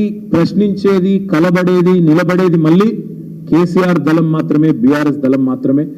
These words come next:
వినబడేది మళ్ళీ కేసీఆర్ గళం మాత్రమే అనే మాట నేను అందుకే మీకు విజ్ఞప్తి చేసేది. రేపు బీఆర్ఎస్ ఎంపీలు ఉండకపోతే పార్లమెంట్లో తెలంగాణ అన్న పదమే మాయమయ్యే ప్రమాదం ఉన్నది. దయచేసి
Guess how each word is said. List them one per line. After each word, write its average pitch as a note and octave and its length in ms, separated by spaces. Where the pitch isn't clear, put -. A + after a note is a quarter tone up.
వినబడేది G3 460
మళ్ళీ F#3 220
కేసీఆర్ E3 380
గళం D3+ 260
మాత్రమే C#3 340
అనే B2+ 120
మాట C#3+ 100
నేను C#3 160
అందుకే B2+ 240
మీకు C#3+ 200
విజ్ఞప్తి A#2+ 360
చేసేది. G#2+ 280
రేపు D#3 160
బీఆర్ఎస్ G3+ 480
ఎంపీలు F3+ 360
ఉండకపోతే D3+ 540
పార్లమెంట్లో E3 560
తెలంగాణ F3 480
అన్న E3 100
పదమే F#3 300
మాయమయ్యే F3+ 480
ప్రమాదం D3+ 420
ఉన్నది. C#3 280
దయచేసి C#3 460